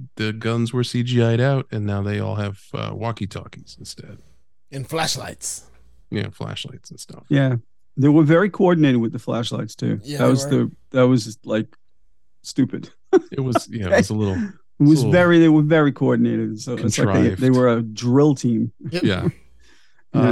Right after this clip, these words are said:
Speaker 3: know?
Speaker 1: Spielberg removed the guns because he was very sensitive to some groups that
Speaker 3: You know
Speaker 1: were
Speaker 3: what?
Speaker 1: angry about it.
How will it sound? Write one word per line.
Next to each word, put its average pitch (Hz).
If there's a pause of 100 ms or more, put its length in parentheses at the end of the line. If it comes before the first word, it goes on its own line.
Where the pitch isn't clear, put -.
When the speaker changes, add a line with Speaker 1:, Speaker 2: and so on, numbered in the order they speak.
Speaker 3:
know? 139
Speaker 1:
Spielberg 139
removed 127
the 151
guns 139
because -
he 101
was 95
very 98
sensitive 98
to -
some 98 (100)
groups -
that 135
Speaker 3:
You 147
know 160
Speaker 1:
were 160
Speaker 3:
what? 156
Speaker 1:
angry 107
about 95
it. 98